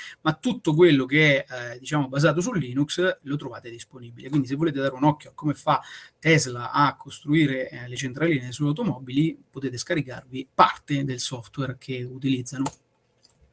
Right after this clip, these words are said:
Nei dispositivi industriali più disparati, ecco, qui c'è un braccio robotico, ma nella mia esperienza vi posso dire che viene installato su tantissimi dispositivi. Io stesso anni fa realizzai una pressa, eh,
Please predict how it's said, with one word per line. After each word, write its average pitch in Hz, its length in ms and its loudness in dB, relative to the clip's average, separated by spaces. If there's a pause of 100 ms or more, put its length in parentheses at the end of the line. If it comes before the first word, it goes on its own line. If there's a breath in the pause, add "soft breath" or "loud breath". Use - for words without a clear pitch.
(800 loud breath)
Nei 190 120 8
dispositivi 220 460 6
industriali 220 420 8
più 190 80 4
disparati, 185 580 10
ecco, 165 220 4
qui 190 100 -4
c'è 170 140 0
un 160 80 2
braccio 156 320 2
robotico, 180 580 4
ma 156 540 6
nella 151 320 4
mia 165 100 2
esperienza 156 580 0
vi 131 140 -8
posso 147 320 -2
dire 151 320 0
che 147 480 -2
viene 143 220 -2
installato 139 480 -6
su 131 120 -14
tantissimi 135 540 -8
dispositivi. 127 540 -8
Io 160 100 0
stesso 139 560 -2
anni 131 220 -2
fa 127 260 -4
realizzai 123 460 -12
una 135 160 -6
pressa, 131 720 -2
eh, 120 300 -14